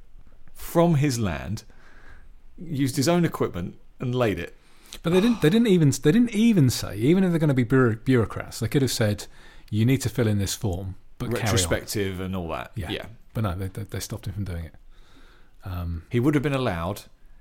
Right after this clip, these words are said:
Speaker 1: had he done it in the time frame that they suggested.
Speaker 2: Yes.
Speaker 1: And so, uh, with their, with their so-called rules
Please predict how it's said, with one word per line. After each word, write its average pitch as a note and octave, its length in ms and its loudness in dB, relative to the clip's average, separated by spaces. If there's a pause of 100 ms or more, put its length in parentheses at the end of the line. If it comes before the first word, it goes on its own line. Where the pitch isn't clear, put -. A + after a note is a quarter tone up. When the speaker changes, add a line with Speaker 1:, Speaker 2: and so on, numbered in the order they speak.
(140)
Speaker 1:
had G#2+ 160 -6
he G2+ 80 -8
done G#2 200 -2
it G2+ 220 -8
in G#2 100 -8
the F#2 120 -4
time B2 400 -4
frame G#2 380 -4
that E2+ 220 -12
they F2+ 300 -4
suggested. - 680 -10 (320)
Speaker 2:
Yes. - 460 -10
Speaker 1:
And B2 120 -2
so, B2+ 240 2 (500)
uh, D3 60 -8 (200)
with B2 280 -2
their, D3+ 480 2 (800)
with G#2 180 -2
their C3+ 420 2
so-called C3+ 880 0
rules G2 500 -2